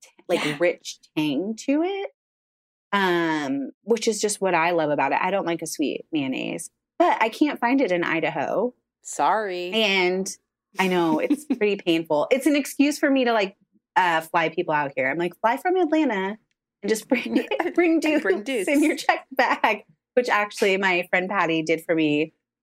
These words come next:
Speaker 1: recently. And of course, I loaded up while we were in Atlanta too.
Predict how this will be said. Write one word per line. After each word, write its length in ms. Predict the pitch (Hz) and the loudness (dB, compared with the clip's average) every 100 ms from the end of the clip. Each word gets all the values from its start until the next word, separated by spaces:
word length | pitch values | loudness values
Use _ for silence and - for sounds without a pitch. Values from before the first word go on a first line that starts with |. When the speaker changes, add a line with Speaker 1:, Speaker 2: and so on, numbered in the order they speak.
| _ | _
Speaker 1:
recently. 640 | 175 160 160 151 131 143 160 _ _ _ 185 | 0 0 0 -2 -2 -6 -8 _ _ _ 0
And 200 | 170 - | 0 0
of 120 | - | -2
course, 240 | 190 170 | 0 0
I 100 | 165 | 0
loaded 280 | 156 156 151 | 0 0 0
up 160 | 151 139 | 0 0
while 160 | 156 147 | 0 2
we 140 | 147 | 2
were 380 | 143 139 143 143 | 2 0 0 -4
in 100 | 156 | -4
Atlanta 520 | 156 139 139 135 127 - | -4 -2 -4 -4 -6 -8
too. 400 | - 156 139 | -4 -2 -2